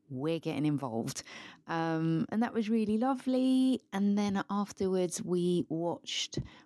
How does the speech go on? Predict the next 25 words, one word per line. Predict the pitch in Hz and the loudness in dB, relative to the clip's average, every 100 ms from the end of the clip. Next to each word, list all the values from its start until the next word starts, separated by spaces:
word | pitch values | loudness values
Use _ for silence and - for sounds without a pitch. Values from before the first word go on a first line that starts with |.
| _ | _
Polar | - 196 180 170 160 | -4 -2 0 0 0
Express, | - - - - 175 196 302 - - - - - - - - | -4 -6 -8 -4 -2 0 0 -2 -4 -6 -10 -20 -20 -20 -4
which | 175 165 - - - - - | 0 0 -2 -4 -6 -6 -2
I | 190 214 220 220 214 | 0 2 4 4 2
go | - 175 | -2 -2
on | 175 | 0
about | 151 143 - | 0 -2 -2
this | 143 - | -4 -4
quite | 156 - | -6 -4
a | |
lot | 139 | -4
to | - 127 | -4 -6
my | |
family. | 127 190 180 175 | -4 -2 -2 0
It | 156 - | -2 0
bores | 160 170 - | -2 -2 -2
them, | 175 - | -4 -2
and | 160 | -2
I | 170 | -2
have | - 175 - | -2 -4 -6
to | |
bite | 131 160 156 - | -6 -4 -4 -2
my | 147 139 | -2 -2
tongue | - 147 135 127 - - - - | -2 0 0 0 -6 -20 -20 -20
from | - 147 139 | -8 0 0